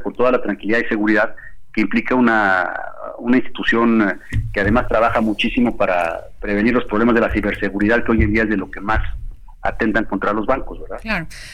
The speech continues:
Speaker 2: Pues, doctor Valenzuela, es muy clara le-, lo que nos, nos comenta, así que a todos aquellos que nos escuchan,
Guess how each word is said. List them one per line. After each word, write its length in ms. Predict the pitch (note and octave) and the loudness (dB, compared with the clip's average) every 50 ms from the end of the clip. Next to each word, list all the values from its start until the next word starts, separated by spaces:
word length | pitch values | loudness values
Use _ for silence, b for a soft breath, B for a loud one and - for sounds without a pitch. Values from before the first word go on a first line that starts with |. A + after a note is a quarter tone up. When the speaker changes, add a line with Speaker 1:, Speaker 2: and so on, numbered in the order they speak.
| B B | B B
Speaker 2:
Pues, 160 | B A#3 A#3+ | B -2 0
doctor 340 | G#3+ C4 C4+ C4+ - F4 F4+ | 2 2 0 2 4 2 2
Valenzuela, 680 | F#4+ G4 F#4+ E4+ D4+ C#4+ C4 - D4+ D4+ D4+ C#4+ C#4+ D4 | 4 2 2 2 0 -2 -2 -2 0 0 0 0 0 0
es 100 | D4 C#4 | -2 -2
muy 140 | D#4 E4 - | -4 -4 -4
clara 320 | - D#4+ D#4 D4+ D4+ D4+ | -2 0 2 2 2 2
le-, 360 | D4 C4 B3 A3+ G#3 F#3+ G3+ | 0 0 0 -2 -2 -2 -2
lo 140 | G3+ G#3 G#3 | -2 -4 -4
que 100 | G#3 A3+ | -6 -6
nos, 320 | G#3+ G#3 G#3 G3 - - | -6 -6 -8 -10 -12 -14
nos 360 | - G3+ G3 G#3 G#3 G#3 G3+ - | -14 -12 -12 -12 -12 -12 -14 -14
comenta, 500 | - A3 A3+ B3+ D4 D#4 D4+ C4+ - D#4+ D4+ C#4+ - - | -10 -6 0 2 4 4 4 4 2 0 0 0 -2 -4
así 380 | - B3 A3+ - - C4+ A#3+ F#3+ | -2 -2 -2 0 0 -2 -2 -2
que 120 | - A#3+ | 0 0
a 100 | A3 G#3 | 0 0
todos 380 | G3+ - - F#3 C#4 C#4+ D4+ C4+ | 0 2 2 4 4 4 2 2
aquellos 420 | C4+ A#3 - C4 A#3 A3+ A3+ G#3+ - | 0 -2 0 0 0 0 0 -2 -4
que 140 | - A#3 G#3 | -4 -6 -6
nos 220 | G#3 G3 F#3+ - | -6 -6 -10 -10
escuchan, 680 | G3+ F#3+ - - C4+ C#4+ C#4 - - C#4+ C#4+ C#4+ C#4 | -10 -10 -6 -4 -2 -2 0 2 2 2 2 2 0